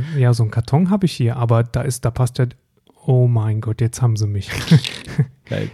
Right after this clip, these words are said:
Speaker 1: Weil er wahrscheinlich einfach gedacht hat, das Ding ist ja ausgefahren, fünfzig Zentimeter lang
Speaker 2: Mhm.
Speaker 1: und in dem Karton sind vielleicht nur die Tücher drin.
Speaker 2: Ah.
Speaker 1: Er hatte den Karton nicht aufgemacht
Speaker 2: Ja, ja,
Speaker 1: und, ähm,
Speaker 2: okay,
Speaker 1: wusste
Speaker 2: klar.
Speaker 1: nicht, dass die halt mittlerweile in drei Teilen zusammengeschraubt
Speaker 2: Ja.
Speaker 1: wird.
Speaker 2: Das ist ein bisschen, aber ökonomisch ist es auf jeden Fall. Früher war das so ein Riesenschinken, der Karton, äh, der,
Speaker 1: Ja.
Speaker 2: der Karton.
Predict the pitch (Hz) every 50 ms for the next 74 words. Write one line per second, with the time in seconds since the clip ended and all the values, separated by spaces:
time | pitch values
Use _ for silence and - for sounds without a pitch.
0 | - - - - - - - _ - 127 127 139 139 135 131 - 156 151 160 151
1 | 135 147 139 127 127 127 127 - - 151 - 131 117 - 135 135 151 147 127 -
2 | 127 123 127 131 131 - - 139 - 135 127 127 - - 139 - - 143 127 139
3 | 131 120 120 117 123 - 143 139 104 104 107 107 - 147 135 131 131 131 131 123
4 | 127 123 - 123 117 - 131 135 127 135 131 - - 127 123 123 - - 139 120
5 | 120 117 - - 147 147 - 165 - 147 147 147 147 - _ - - - - 95
6 | 95 104 110 110 110 110 120 127 117 127 123 127 117 - 120 - - 131 131 127
7 | - 156 135 151 - - 120 107 107 113 - 110 110 110 110 113 113 110 110 123
8 | 120 120 117 117 120 120 - 156 127 123 120 - 127 120 - - 127 113 110 117
9 | 117 127 117 - 117 107 113 113 110 113 123 131 123 117 117 113 113 - - 123
10 | 120 120 120 - - 113 110 117 120 117 110 - - - 107 101 101 - - 117
11 | 117 - _ _ _ _ _ _ - 107 95 104 98 113 - - - 107 117 113
12 | - - 117 120 - - 131 117 - 120 113 123 143 143 123 - 135 139 160 165
13 | 147 160 147 - 147 147 135 - 139 123 - - 117 110 117 113 110 - 113 107
14 | 101 98 98 107 147 160 156 - - 131 143 170 185 170 165 156 - - 135 156
15 | - - - 123 117 107 101 104 110 104 107 - 120 - 127 143 147